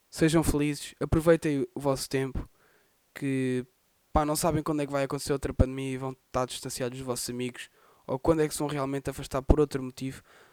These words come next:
Aproveitem os momentos, tudo. Deem um abraço à vossa prima, mandem-lhe assim um, um likezinho no Facebook,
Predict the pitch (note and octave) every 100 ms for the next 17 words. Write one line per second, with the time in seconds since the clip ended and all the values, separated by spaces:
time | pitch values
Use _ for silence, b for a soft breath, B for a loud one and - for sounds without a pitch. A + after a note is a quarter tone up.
0 | b b C#3 - D#3 E3 D#3 D3+ C#3+ C3+
1 | C3+ - - - _ _ _ _ _ _
2 | _ E3+ D#3 C#3 - b b b b b
3 | _ _ _ D#3 E3 D3+ D#3 D#3 D#3 C#3+
4 | C#3+ C#3 C#3+ C#3 C3+ B2+ B2+ D3 D3+ D3
5 | C#3 D3+ C#3 B2+ C3+ C3+ C3 C#3 C3+ C3
6 | C3+ - C3 B2+ -